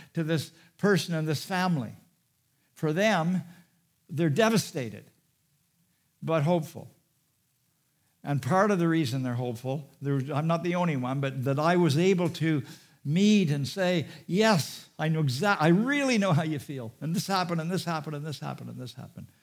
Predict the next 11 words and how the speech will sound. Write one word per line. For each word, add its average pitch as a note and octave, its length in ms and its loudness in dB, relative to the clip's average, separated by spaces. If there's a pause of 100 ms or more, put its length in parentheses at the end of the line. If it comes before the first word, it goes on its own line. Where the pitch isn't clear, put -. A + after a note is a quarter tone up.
(400)
And B2+ 140 -6
that B2 160 -4
gives B2 160 -4
them A#2 160 -6
encouragement. C#3 800 -10 (2250)
There E3 320 2
is D3 380 -2 (1080)
no A3+ 600 0
person F3+ 760 -2
more D#3 240 -4
miserable A#2 840 -6